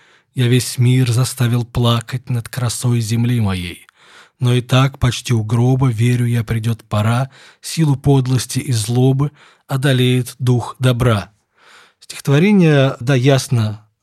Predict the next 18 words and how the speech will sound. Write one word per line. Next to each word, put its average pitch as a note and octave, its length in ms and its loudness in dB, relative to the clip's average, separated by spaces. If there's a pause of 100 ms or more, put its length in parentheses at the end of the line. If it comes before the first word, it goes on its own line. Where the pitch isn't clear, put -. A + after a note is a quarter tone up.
(140)
как A#2 140 -6
бы A2 100 -2
интерпретирует C3+ 720 0
слово A#2+ 360 -2
"травля" A2+ 600 -2
именно G#2+ 480 -2
в G#2 60 -10
его A2 200 -4
первом G#2+ 460 -2 (320)
охотничьем A#2+ 640 -2
значении. E3 680 0
Да, B2+ 140 -2
Пастернак G#2+ 560 -4
пишет G#2 300 -8
здесь G2+ 260 -8
об G#2 160 -8 (220)
ощущении A#2 640 -4
обретенности A2+ 1000 -4